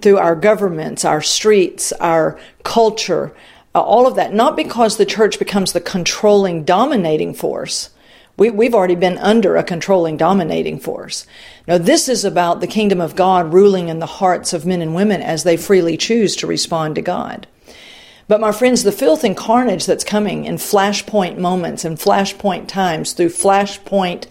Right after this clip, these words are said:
people. I heard this today.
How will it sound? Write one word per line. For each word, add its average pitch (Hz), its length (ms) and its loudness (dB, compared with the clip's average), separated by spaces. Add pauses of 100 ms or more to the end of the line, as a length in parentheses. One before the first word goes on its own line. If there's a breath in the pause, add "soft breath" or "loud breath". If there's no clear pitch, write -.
(360 soft breath)
people. 254 600 0 (680 soft breath)
I 175 100 2
heard 220 420 2
this 202 220 2
today. 160 540 -2